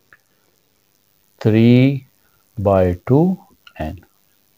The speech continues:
और n क्या चीज़ है? n is integer। तो हमारे पास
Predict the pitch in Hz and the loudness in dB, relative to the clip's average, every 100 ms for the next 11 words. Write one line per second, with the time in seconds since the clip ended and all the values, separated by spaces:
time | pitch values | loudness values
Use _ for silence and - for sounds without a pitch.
0 | _ _ _ _ _ _ - 101 101 - | _ _ _ _ _ _ -10 -4 -4 -2
1 | 110 113 - 127 143 160 160 143 160 127 | -2 0 2 4 4 2 -2 0 -2 -4
2 | _ _ _ _ _ _ _ - 107 104 | _ _ _ _ _ _ _ -6 -4 -4
3 | - _ 113 143 165 - - _ _ _ | -8 _ -4 -2 -4 -10 -20 _ _ _
4 | _ _ _ _ _ - 95 80 78 80 | _ _ _ _ _ -14 -12 -12 -12 -16
5 | - - _ _ _ _ _ _ _ _ | -16 -20 _ _ _ _ _ _ _ _
6 | _ _ - 156 175 135 123 123 139 156 | _ _ 6 8 8 6 6 8 8 8
7 | 135 120 123 120 | 6 6 6 4